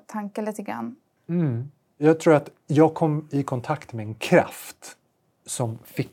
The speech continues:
Speaker 2: komma till uttryck. Vi kan
Speaker 1: Mm.
Speaker 2: kalla det urkraft eller vildmannen i mig som fick liksom, du vet, komma till uttryck kraftfullt liksom. Och på samma gång till den andra sidan av spektrumet, det vill säga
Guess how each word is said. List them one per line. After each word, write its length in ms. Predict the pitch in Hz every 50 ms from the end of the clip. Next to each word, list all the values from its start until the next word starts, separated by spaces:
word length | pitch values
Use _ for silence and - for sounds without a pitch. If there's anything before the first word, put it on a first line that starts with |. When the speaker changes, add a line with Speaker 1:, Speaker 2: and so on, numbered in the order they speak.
| _ -
Speaker 2:
komma 560 | - - - - 151 123 120 127 147 135 110
till 160 | - - 113
uttryck. 560 | - 117 107 101 - - - - 120 - - - - - _
Vi 160 | - 247 240 240
kan 280 | 240 226 220 220 131
Speaker 1:
Mm. 80 | 214 214
Speaker 2:
kalla 220 | - 135 120 117
det 200 | 107 117 - -
urkraft 840 | 160 139 117 113 107 - - - 127 127 147 - - - - - -
eller 280 | 110 104 104 107 104
vildmannen 1040 | 98 101 104 123 156 143 123 117 113 110 120 117 123 131 131 127 127 131 135 131 135
i 60 | 135
mig 340 | 127 123 120 120 131 147 - - - - - - -
som 160 | - - 117
fick 140 | - - -
liksom, 380 | - - - - 113 107 104 - _ _ _ _
du 200 | - 123 120 117
vet, 240 | 107 92 - - - _
komma 400 | - - - - 143 123 120 113
till 120 | - - 107
uttryck 640 | 87 85 - - - - - - _ _ - _ _
kraftfullt 920 | - - - 127 - - - - - - - 165 139 113 - - _ _ -
liksom. 400 | - - - - - - - 120 - - - - - - - _ _ _ _ _
Och 320 | - 175 196 196 196 - -
på 100 | 202 190
samma 320 | 190 196 170 143 131 120
gång 340 | 110 110 117 110 107 113 110 _
till 260 | - - - 135 127
den 160 | 123 131 131 135 _ _ _ _
andra 680 | - 143 139 131 131 131 139 160 175 214 233 214 190 185 -
sidan 380 | - - - 143 101 107 98 95
av 80 | 95
spektrumet, 680 | 104 - - 107 98 - - - - 104 101 101 98 _
det 80 | - 117
vill 120 | 104 110 110
säga 460 | - - - 107 101 101 98 95